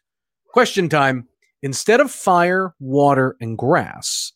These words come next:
which trio of types would you like as a revamp on starter Pokemon?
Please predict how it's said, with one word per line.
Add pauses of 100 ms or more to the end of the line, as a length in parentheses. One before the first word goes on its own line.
(320)
which
trio
of
types
would
you
like
as
a
revamp
on
starter
Pokemon?